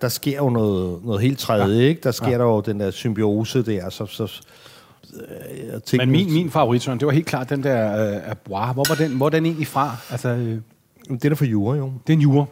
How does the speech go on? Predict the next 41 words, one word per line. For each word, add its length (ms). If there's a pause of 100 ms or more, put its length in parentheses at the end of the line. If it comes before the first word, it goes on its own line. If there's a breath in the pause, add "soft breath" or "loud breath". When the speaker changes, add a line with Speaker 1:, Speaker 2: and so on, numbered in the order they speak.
(180)
Speaker 1:
Ja. 60
Speaker 2:
Ja, 80
den 100
Speaker 1:
Ja, 220
Speaker 2:
var 80
Speaker 1:
ja, 80
ja. 160
Speaker 2:
satme 400
god, 180
og 100
den 100
var 120 (120)
virkelig 280
god 160
til 100
begge 420
dele, 240
synes 240
jeg. 80 (320 loud breath)
En 100
Speaker 1:
Ja. 100
Speaker 2:
fantastisk 540
ostevin 500
Speaker 1:
Ja. 120
Speaker 2:
til, 100
til 160
ged 180
og 200
Conté. 200 (140)
Speaker 1:
Men 180
det 200
er 80
jo 160
også... 440
Øh, 340
altså, 160
Speaker 2:
Også 80
en 40
Speaker 1:
hver, 120
Speaker 2:
dyr 100
vin. 220